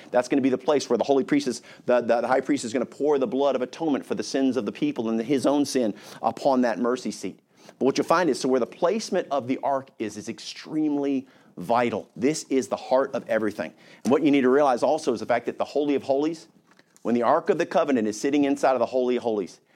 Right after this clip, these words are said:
that is the holiest place on the entire planet Earth. Every square inch of this planet, that little area at about eight by ten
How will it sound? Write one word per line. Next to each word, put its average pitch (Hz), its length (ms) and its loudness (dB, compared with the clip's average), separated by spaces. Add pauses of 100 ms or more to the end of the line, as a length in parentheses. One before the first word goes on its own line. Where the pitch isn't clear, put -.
(260)
that 135 180 2
is 120 200 0
the 113 140 -2
holiest 180 760 -4 (380)
place 123 580 -4 (260)
on 113 120 -2
the 113 80 0
entire 120 640 -4 (260)
planet 101 400 -4 (320)
Earth. - 380 -12 (1400)
Every 165 600 -2
square 143 440 -2
inch 147 220 -4
of 127 140 -4
this 127 160 -6
planet, 107 420 -4 (240)
that 123 300 -2
little 160 420 0
area 117 540 -2 (460)
at 104 100 -4
about 104 260 -2
eight 123 240 -4
by 120 160 0
ten 107 480 -6